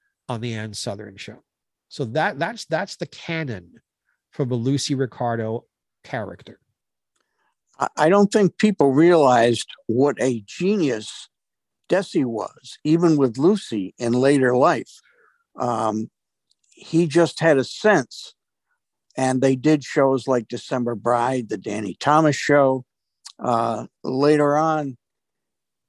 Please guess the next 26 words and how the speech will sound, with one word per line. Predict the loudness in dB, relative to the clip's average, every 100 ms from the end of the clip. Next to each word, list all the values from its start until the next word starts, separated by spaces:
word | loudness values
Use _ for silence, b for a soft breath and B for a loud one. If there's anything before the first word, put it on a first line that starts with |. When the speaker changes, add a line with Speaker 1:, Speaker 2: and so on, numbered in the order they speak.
| _
Speaker 2:
she | _ -10 -4
was | -2 -2
going | 0 0 0
to | -2
do, | -2 -2 0
as | -2
I | -4 -4
understand | -6 -10 -6 -2 2 2
it, | 0 _ -2
a, | -2 0 -2 -4
uh, | -6 -10 _
the | -6 4 6
movie | 8 6 6 4 2 0
Mame. | 4 6 6 2 -2 -14 -20 _ _ _ _ _ _ _ -2
And | 2 2 2 0
he | 2 4
looked | 6 4 0
at | -2
the | -4
script | -14 -2 0 0 -2
and | -6
said, | -4 0 0 -2 -8 _ _ _ _ 0
"Don't | 0 0
do | 2 4
it." | 2 -4 _ _ _ _
And | -10 -8